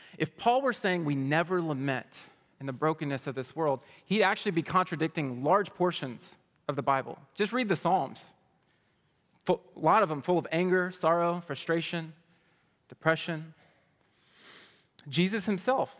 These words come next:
it says, was a man acquainted with sorrows. Jesus himself suffered greatly. Paul says, Paul himself says in Romans nine two, he says,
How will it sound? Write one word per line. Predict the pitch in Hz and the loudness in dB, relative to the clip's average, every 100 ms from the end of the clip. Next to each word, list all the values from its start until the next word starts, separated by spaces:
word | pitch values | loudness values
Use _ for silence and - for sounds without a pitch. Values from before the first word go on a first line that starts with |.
| _ 170 | _ -2
it | 156 | -2
says, | - 208 151 | 0 0 0
was | 147 | -2
a | 143 | -2
man | 143 160 180 - | 0 0 -2 -4
acquainted | - - 147 151 165 | -6 -2 -2 -2 -4
with | 170 - | -4 -2
sorrows. | 208 220 156 131 | 0 2 0 -2
Jesus | - 180 202 220 - | -4 -2 0 -2 -4
himself | 175 - 220 185 | -4 0 0 0
suffered | - 180 170 | 0 0 0
greatly. | 165 202 170 156 | 0 0 0 -4
Paul | - - 254 370 320 | -6 2 4 4 0
says, | - 151 135 127 - - | 2 4 4 -2 -8 -2
Paul | - 359 | 2 4
himself | 440 - 339 466 - | 4 4 4 4 2
says | 196 160 | 0 0
in | 160 | 2
Romans | 202 294 285 | 2 2 0
nine | 254 262 | 0 0
two, | - 247 | 0 0
he | 175 | 2
says, | 196 | 0